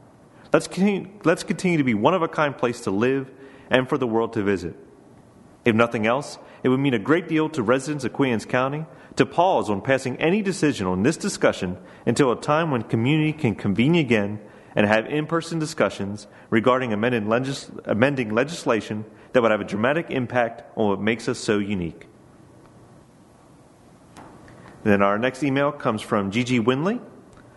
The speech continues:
"The Board of Kent Airs Development Foundation Board reviewed the recommendation made by the License Commissioners, the Liquor Board,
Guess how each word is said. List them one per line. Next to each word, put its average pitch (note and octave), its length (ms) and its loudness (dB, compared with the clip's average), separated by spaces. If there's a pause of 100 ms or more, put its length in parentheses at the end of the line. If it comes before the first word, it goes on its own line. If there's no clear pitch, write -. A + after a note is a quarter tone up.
(760)
"The - 80 2
Board D3+ 220 4
of E3 140 -2
Kent E3 180 0
Airs D#3 200 0
Development C#3+ 420 0
Foundation C#3+ 520 -2
Board D3 240 0
reviewed B2 400 -2
the B2+ 80 2
recommendation B2+ 840 0
made C#3 200 2
by C#3+ 140 0
the B2+ 100 0
License B2 400 -2
Commissioners, G#2+ 580 -2
the A2+ 140 0
Liquor A#2 220 2
Board, F#2 340 0